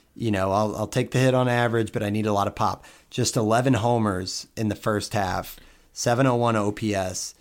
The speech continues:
In that time, he had a two seventy babip, which wasn't terrible. So that's not encouraging for the, the two twenty-three average.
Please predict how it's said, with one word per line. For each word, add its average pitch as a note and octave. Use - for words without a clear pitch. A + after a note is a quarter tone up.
In A#2
that C3
time, B2+
he A#2+
had A2
a G#2
two C3
seventy B2
babip, G2
which G2+
wasn't G#2
terrible. A2
So G2+
that's A2
not G#2+
encouraging G2+
for -
the, F#2+
the G#2
two G#2+
twenty-three G2+
average. G#2+